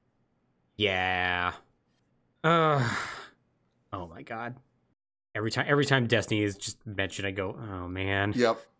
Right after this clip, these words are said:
Speaker 2: Yep.
Speaker 1: Huh.
Speaker 2: It is a straight line from Halo two to Destiny.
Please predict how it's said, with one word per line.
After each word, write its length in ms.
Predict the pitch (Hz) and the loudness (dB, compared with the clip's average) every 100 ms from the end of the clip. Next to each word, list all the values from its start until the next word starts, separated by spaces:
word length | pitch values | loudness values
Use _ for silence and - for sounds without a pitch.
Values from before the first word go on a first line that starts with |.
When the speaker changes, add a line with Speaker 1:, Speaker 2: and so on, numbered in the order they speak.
| _ _ _ _ - - - _ | _ _ _ _ -12 -12 -20 _
Speaker 2:
Yep. 280 | 120 113 117 - _ _ | 2 2 2 -6 _ _
Speaker 1:
Huh. 160 | 262 226 - - _ | -2 -2 -4 -20 _
Speaker 2:
It 120 | 143 135 | 6 6
is 180 | 123 | 8
a 100 | 120 | 4
straight 640 | 104 - - - 104 107 104 | 4 0 -2 -2 2 2 2
line 440 | 101 92 92 95 | 0 0 0 -4
from 180 | 85 95 | -4 -6
Halo 380 | 104 92 92 85 | -2 -2 -2 -6
two 240 | - 90 | -4 -4
to 100 | 85 | -4
Destiny. 640 | 82 80 - - 92 90 | -4 -6 -6 -10 -8 -8